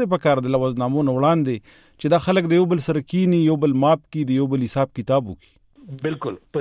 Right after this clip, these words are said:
Speaker 2: دې کې زه مهمه دا ګڼم چې د کورمې، څنګه چې مولانا صاحب پرون خبرې کړې دي، چې دین بین الاقوامي ایشو جوړیږي،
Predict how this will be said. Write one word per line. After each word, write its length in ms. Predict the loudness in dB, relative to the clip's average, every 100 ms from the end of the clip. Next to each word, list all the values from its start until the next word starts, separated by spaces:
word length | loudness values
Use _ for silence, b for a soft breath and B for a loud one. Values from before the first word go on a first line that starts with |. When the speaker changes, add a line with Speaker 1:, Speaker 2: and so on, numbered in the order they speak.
| -4
Speaker 2:
دې 80 | -4
کې 100 | -4 -4 -4
زه 240 | -4 -4
مهمه 280 | -4 -4 -4
دا 80 | -4
ګڼم 300 | -4 -6 -6 -8
چې 60 | -10
د 100 | -8
کورمې، 320 | -6 -4 -4 -6 -8
څنګه 180 | -8 -6 -6
چې 120 | -4
مولانا 260 | -4 -4 -6
صاحب 180 | -8 -6
پرون 240 | -6 -4 -6 -8 -8
خبرې 240 | -6 -6 -6
کړې 160 | -6 -6
دي، 80 | -8 B B B B B -20 -10
چې 60 | -6 -4
دین 180 | -4 -4 -4
بین 140 | -4
الاقوامي 400 | -4 -4 -4 -6
ایشو 180 | -8 -8
جوړیږي، 460 | -6 -6 -4 -6